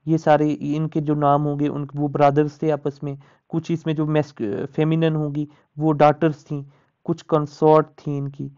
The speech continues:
तो इस तरीके से मिथोलॉजीज बनने लगीं, ठीक है। अब कुछ चीज़ें जो मैं आपको और बताऊं जो वेदास में मैक्स मुलर ने ऑब्जर्व करी। जैसे वेदास में उसने बात की कि किस तरीके से ये लोग नेचर वर्शिप करते थे।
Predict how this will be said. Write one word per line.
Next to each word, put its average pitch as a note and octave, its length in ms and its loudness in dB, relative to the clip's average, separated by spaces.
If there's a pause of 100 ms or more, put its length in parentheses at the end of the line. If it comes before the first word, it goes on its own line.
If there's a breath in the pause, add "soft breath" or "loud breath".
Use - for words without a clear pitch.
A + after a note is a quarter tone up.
(420)
तो A3 240 -2
इस G#3 140 -2
तरीके F3+ 360 2
से G#3 280 0 (280 soft breath)
मिथोलॉजीज D3+ 640 2
बनने C3+ 300 -2
लगीं, B2+ 320 -8
ठीक F3+ 240 -10
है। A3 80 -10 (1400 soft breath)
अब G3 280 4 (140)
कुछ F3+ 280 -4
चीज़ें D3+ 320 0
जो D3 120 -2
मैं C#3+ 120 0
आपको C#3 340 0
और D3 80 4
बताऊं C#3 320 -4
जो C#3+ 80 0
वेदास C3+ 500 4
में C#3 160 -6
मैक्स C3 340 -8
मुलर C3 260 -6
ने C#3 120 -8
ऑब्जर्व B2+ 380 -10
करी। B2+ 260 -16 (840)
जैसे E3 260 4
वेदास E3+ 420 6
में F3 120 0
उसने E3+ 200 -4
बात D3+ 340 4
की E3 160 -6
कि E3 120 -10
किस E3 220 -2
तरीके F3 280 2
से E3+ 120 -2
ये E3 60 4
लोग D#3 240 0
नेचर C#3+ 340 2
वर्शिप C#3 400 0
करते C3+ 300 -6
थे। C#3 160 -16